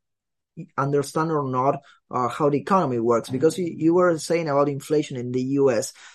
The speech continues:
Do you think economic literacy in the U S i-, is good enough for people, for lay people to understand what,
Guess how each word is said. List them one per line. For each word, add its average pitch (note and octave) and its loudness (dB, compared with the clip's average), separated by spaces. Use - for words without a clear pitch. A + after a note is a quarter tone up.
Do F3 0
you F#3+ 6
think G3 0
economic D#3+ -4
literacy E3+ -2
in D3+ -4
the C3+ 2
U C#3 2
S D3+ 2
i-, B2+ 0
is B2 -4
good C#3 0
enough C3+ 0
for C#3+ 0
people, D3+ 0
for A2 -4
lay C3+ 2
people C#3 -4
to B2 -6
understand C3+ -4
what, B2 0